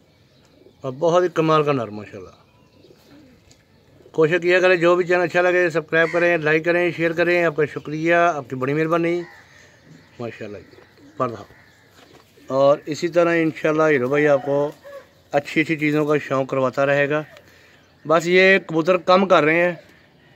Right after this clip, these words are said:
उन्हें कि कह रहे हैं कि यार को अच्छे दोस्तों को ये परिंदे चले जाएं। पंजे दो, ठीक है, छोड़ दो।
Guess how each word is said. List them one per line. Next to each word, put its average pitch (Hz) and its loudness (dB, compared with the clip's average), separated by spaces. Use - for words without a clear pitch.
उन्हें 160 -2
कि 170 2
कह 160 0
रहे 160 2
हैं - 0
कि 160 4
यार 156 4
को 156 0
अच्छे 151 -2
दोस्तों 151 0
को 156 0
ये 151 0
परिंदे 139 -4
चले 120 -4
जाएं। 110 -10
पंजे 123 -6
दो, 104 -10
ठीक 113 -6
है, 110 -10
छोड़ 113 -14
दो। 101 -20